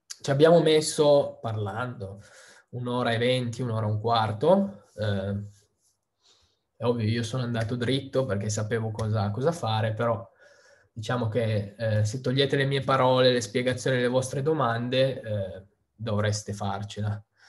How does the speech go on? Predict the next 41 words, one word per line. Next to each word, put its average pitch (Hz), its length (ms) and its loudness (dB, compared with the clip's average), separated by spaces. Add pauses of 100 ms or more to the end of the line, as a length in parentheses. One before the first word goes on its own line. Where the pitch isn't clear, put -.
(720)
Ehm, 117 920 -2
infatti 135 400 0
Lorenzo 139 400 2
fa 135 100 -2
una 131 140 2
domanda 123 520 0
relativa 120 380 -2
a 117 40 -4
questo: 127 300 0
quanto 135 320 0
tempo 139 260 2
dovremmo 131 360 2
metterci 160 600 0
a 139 60 4
fare 139 180 4
il 127 80 0
punto 135 340 -2
uno, 170 220 4
volendo 127 340 2
anche 127 200 -2
avere 127 180 2
tempo 131 300 -4
di 127 60 -2
fare 135 240 -2
il 139 100 -2
due? 175 560 0
Eh, 117 460 0 (1120)
secondo 143 380 -2
me 165 180 8
dovreste 135 680 4 (240)
cercare 147 580 0
di 123 600 -2
portarlo 135 420 -2
a 135 80 0
termine 135 540 0
entro 127 280 -4
un'ora, 151 500 4
un'ora 139 240 2
e 123 40 -6
un 117 100 -8
quarto, 139 760 -2